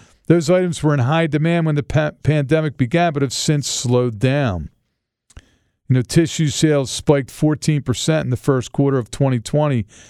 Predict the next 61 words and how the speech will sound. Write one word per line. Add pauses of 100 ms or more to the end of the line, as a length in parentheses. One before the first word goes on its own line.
(160)
declined
by
twelve
percent
year
over
year (380)
in
the
first
three
months
of
twenty
twenty-one.
I
mean,
it
makes
sense. (360)
After
all,
you
can
only
use (400)
so
much
toilet
paper, (960)
you
know? (420)
It's
crazy.
You
never
know
when
you're
going
to
be
able
to
get
it.
So
every
time
we
went
out,
we
got
some.
That's
what
people
did
last
year.